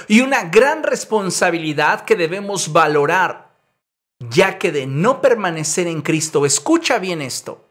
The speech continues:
habremos de ser juzgados de una forma más severa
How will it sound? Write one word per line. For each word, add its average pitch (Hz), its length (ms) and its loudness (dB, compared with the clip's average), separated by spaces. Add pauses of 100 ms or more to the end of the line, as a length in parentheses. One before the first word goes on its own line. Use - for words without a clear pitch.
(1000)
habremos 170 640 0
de 165 140 -4
ser 185 260 -2
juzgados 147 800 -2
de 180 80 -2
una 208 240 -2
forma 151 500 -2
más 175 460 0
severa 175 720 -2